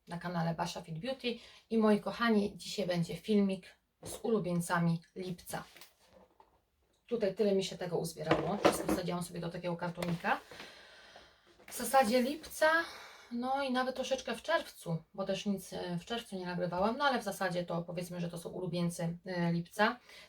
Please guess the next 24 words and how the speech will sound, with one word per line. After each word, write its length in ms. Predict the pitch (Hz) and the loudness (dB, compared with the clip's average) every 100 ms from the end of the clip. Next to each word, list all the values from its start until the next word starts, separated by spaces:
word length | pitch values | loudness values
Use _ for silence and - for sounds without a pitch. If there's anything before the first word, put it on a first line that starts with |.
| _ | _
Takie, 500 | 208 - - 180 175 - | -6 -6 -4 -2 -2 -4
mm, 460 | 180 180 175 180 | -6 -2 -2 0
perełki, 520 | 220 208 185 - 262 294 _ _ _ _ - _ | 6 6 6 2 -6 -6 _ _ _ _ -20 _
e, 220 | 190 180 175 | -4 0 0
miazgi 420 | 185 180 156 185 | 2 0 -2 -8
po 100 | 175 | -6
prostu. 460 | 180 175 - 240 240 - - - - - | -6 -6 -4 -4 -6 -20 -20 -20 -20 -4
I 520 | 233 226 226 226 226 | 2 4 4 2 2
głównie 400 | 208 262 285 269 | 0 -2 -2 -4
tu 80 | 240 | -4
będzie 360 | 190 190 190 185 | -2 0 0 -4
pielęgnacja, 760 | 180 180 175 160 156 170 - | -4 -2 0 0 -2 -6 -6
o 160 | - 233 | 0 0
dziwo. 520 | 175 175 160 170 190 - - | 2 -2 -2 -2 -2 -8 0
E, 260 | 190 190 | 4 6
no 140 | 214 285 | 4 2
bo 60 | |
nie 100 | 330 | 0
chcę 120 | 294 | -2
Wam 140 | 254 277 | -4 -2
pokazywać 340 | - 254 262 | 0 2 0
z 40 | - | 2
kolorówki, 520 | 262 254 254 - 233 | 2 4 2 -2 0
wiecie, 400 | 233 226 208 | 0 2 0